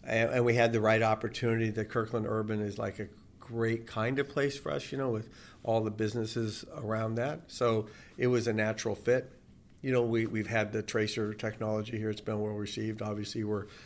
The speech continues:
looking to turn this into a whole Top Golf community, right? With all forms of a Tracer, the lounges, swing suites, and, of course, the large venue.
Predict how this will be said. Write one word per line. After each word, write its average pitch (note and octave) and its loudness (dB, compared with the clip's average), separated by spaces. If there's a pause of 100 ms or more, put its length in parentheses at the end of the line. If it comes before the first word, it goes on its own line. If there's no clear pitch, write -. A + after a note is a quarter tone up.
(640)
looking B2+ 2
to A2 -2
turn B2+ 0
this A2+ -2
into A#2 0
a G#2 -2
whole G#2+ 0
Top - -2
Golf A2 -4
community, G#2+ -2
right? G#2+ -2 (680)
With A2+ -4 (280)
all G#2 0
forms G#2+ -2
of G#2 -2
a G2+ -4
Tracer, G#2 -2
the G#2 -6
lounges, G#2 -6 (600)
swing G#2+ -2
suites, G#2 -6
and, - -10
of A2 -10
course, - -10
the - -10
large G#2+ -6
venue. A#2 -6